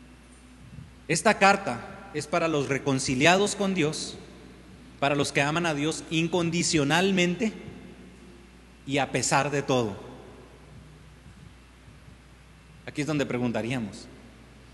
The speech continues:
híjole, ¿poder-, será para mí esta carta? Gracia,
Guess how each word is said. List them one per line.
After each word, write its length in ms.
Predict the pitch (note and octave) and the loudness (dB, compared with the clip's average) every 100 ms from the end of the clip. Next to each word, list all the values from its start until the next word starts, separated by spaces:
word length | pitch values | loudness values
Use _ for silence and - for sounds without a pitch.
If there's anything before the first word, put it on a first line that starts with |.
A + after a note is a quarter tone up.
| - | -12
híjole, 340 | A2+ C#3 D#3 G#2 - - - - - - - - - - - - - | -8 -2 -2 -4 -10 -20 -20 -20 -20 -20 -20 -20 -20 -20 -20 -20 -8
¿poder-, 440 | A2+ G2+ F#2 G#2+ - | -2 -2 -2 -4 -2
será 340 | D#3 A2 G2 | 0 0 2
para 240 | D3+ F3+ | 4 4
mí 180 | F#3 F#3 | 4 2
esta 220 | B3 G#3+ | 2 0
carta? 320 | G3 C3 - F3+ - - - - - - - - - - - - - - - - - - - - - - - - - - - - - | -2 -4 -6 -10 -14 -20 -20 -20 -20 -20 -20 -20 -20 -20 -20 -20 -20 -20 -20 -20 -20 -20 -20 -20 -20 -20 -20 -20 -20 -20 -20 -14 2
Gracia, 420 | E3+ F3+ C3+ | 4 4 2